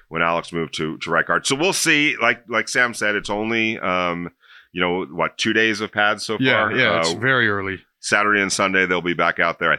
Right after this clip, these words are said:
Speaker 1: think they're gonna be in pads, uh, those, those, uh, or for the next, let's say, three days.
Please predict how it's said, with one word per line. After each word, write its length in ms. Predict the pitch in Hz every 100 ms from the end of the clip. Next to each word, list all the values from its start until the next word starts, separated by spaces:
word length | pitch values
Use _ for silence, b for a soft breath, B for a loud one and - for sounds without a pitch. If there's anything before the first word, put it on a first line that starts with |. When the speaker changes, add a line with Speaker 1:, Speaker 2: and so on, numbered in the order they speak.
| - -
Speaker 1:
think 180 | 87
they're 120 | - 87
gonna 160 | 85
be 100 | 82
in 100 | 82
pads, 380 | 80 82 82 76
uh, 260 | 85 78 73
those, 260 | 78 78 76
those, 440 | 76 78 76 - 71
uh, 40 | 80 73 73 69 55 62 69
or 140 | 80
for 80 | -
the 80 | 85
next, 300 | 85 - -
let's 180 | 82 -
say, 100 | 76
three 260 | - 82
days. 380 | 80 78 78 -